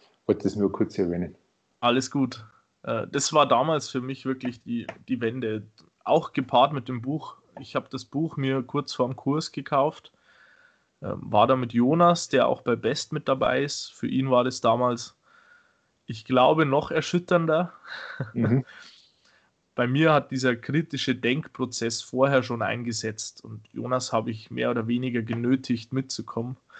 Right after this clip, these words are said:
Speaker 1: Mhm.
Speaker 2: <laughs> Und ich hatte schon das Gefühl, für ihn war das erstmal richtig ein Schuss vor den Bug. <laughs> Also,
Speaker 1: Mhm. Ja.
Speaker 2: <laughs> ähm, aber Mosley ist halt, jetzt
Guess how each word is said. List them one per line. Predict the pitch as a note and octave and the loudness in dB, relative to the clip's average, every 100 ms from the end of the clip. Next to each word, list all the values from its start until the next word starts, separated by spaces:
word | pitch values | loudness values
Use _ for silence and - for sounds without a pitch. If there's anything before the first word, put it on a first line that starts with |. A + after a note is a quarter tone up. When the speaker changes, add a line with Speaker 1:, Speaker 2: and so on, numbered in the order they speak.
| - | -8
Speaker 1:
Mhm. | A#2 G#2+ B2 | 0 2 2
Speaker 2:
<laughs> | - - - - A#2+ - - - - - - - F3+ | -4 -10 -14 -14 -16 -16 -20 -20 -20 -20 -8 -4 -4
Und | - B2 B2+ A#2+ - _ - | -2 -2 -2 -4 -10 _ -8
ich | C3+ - - | -6 -4 0
hatte | - E3+ C#3+ | 2 2 0
schon | D3+ E3+ | 2 0
das | D#3+ - | 0 -4
Gefühl, | C#3 - D3+ | -8 -4 -4
für | C3+ C3+ | 0 -2
ihn | C3+ C3+ | 0 0
war | B2 A#2+ | 2 2
das | A#2+ F2 | 2 -2
erstmal | A#2 A#2+ - A#2 A#2 A2+ - _ _ _ _ _ _ C3+ | -4 -4 -2 0 2 0 -4 _ _ _ _ _ _ -6
richtig | C3 C#3 - B2 | -4 -2 -2 0
ein | A#2 A2+ | 0 -2
Schuss | - B2 | -2 -2
vor | - B2+ | -2 -2
den | B2 | -2
Bug. | A2+ A#2 A2 - - - - | 0 -2 -4 -10 -10 -12 -6
<laughs> | C3+ A2 | -6 -4
Also, | - F#3 | -2 2
Speaker 1:
Mhm. | D3 - - E3+ - | 2 0 -14 -14 -10
Ja. | F3+ F3+ B2+ - - - - _ _ _ _ _ _ - | -4 -2 -2 -4 -20 -20 -20 _ _ _ _ _ _ -2
Speaker 2:
<laughs> | |
ähm, | B2+ B2 A#2+ A#2 _ - | 0 0 -4 -10 _ 0
aber | B3+ C#3+ C3+ - _ | 4 6 4 -2 _
Mosley | C#3+ C3 E3 - E3 | 0 4 4 4 -2
ist | C#3+ C#3 D#3+ | -2 -2 4
halt, | D3 C#3 - | 4 2 -6
jetzt | C3 - - | -8 -8 -14